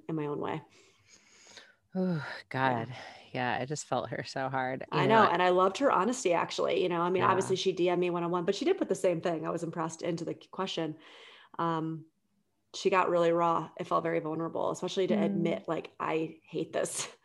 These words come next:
Speaker 2: Yeah.
Speaker 1: Yeah.
Speaker 2: Well, you know, it's funny that we're talking about this and that we use the word impossible, because I feel like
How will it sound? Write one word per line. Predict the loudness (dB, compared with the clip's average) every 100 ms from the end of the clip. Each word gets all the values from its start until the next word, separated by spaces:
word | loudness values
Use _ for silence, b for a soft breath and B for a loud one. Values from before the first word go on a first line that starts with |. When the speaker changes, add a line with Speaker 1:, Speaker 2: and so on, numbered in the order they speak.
| b b b _ -16
Speaker 2:
Yeah. | -10 -10 -10 -8
Speaker 1:
Yeah. | -6 -8 -12 _ _ B B B
Speaker 2:
Well, | 4 10 10 10
you | 10
know, | 10
it's | 8 4 6
funny | 8 10 8
that | 6
we're | 6 4
talking | 4 2 2 2 2
about | 6 8 8 8 6 0 -20 _
this | 6 6 6 6
and | 8 8
that | 6
we | 4
use | 2 4 4 4
the | 2
word | 4 4
impossible, | 2 2 2 2 2 2
because | 2 0 4
I | 4
feel | 6 6 8
like | 6 2